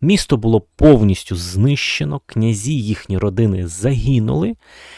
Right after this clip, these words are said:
і тільки в рязанці, звичайні рязанці, які змогли вижити, не припинили опору. Зокрема, загін одного з воєвод, Євпатія Калаврата,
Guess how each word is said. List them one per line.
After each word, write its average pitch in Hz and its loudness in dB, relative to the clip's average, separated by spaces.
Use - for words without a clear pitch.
і 120 -4
тільки 160 -2
в 101 -10
рязанці, 131 2
звичайні 107 0
рязанці, 135 0
які 110 -6
змогли 98 -2
вижити, 165 -2
не 104 4
припинили 95 -2
опору. 208 2
Зокрема, 147 0
загін 127 0
одного 123 0
з 98 -4
воєвод, 101 -2
Євпатія 107 -2
Калаврата, 107 -2